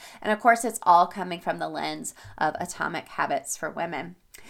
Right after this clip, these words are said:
So you can go to bit.ly slash healthy habit accelerator. It'll be linked in the show notes for you as well.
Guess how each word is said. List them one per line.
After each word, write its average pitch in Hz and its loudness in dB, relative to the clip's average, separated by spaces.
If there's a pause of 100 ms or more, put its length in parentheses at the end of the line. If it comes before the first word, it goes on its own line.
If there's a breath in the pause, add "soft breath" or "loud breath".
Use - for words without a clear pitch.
(120 loud breath)
So - 6
you 220 2
can 269 -2
go 240 4
to 208 2
bit.ly 202 2
slash 151 0
healthy 180 0
habit 208 4
accelerator. 165 2
It'll 170 6
be 208 0
linked 175 -2
in 180 -6
the 175 -4
show 160 -2
notes 156 -2
for 175 -8
you 156 -4
as 180 -4
well. 156 4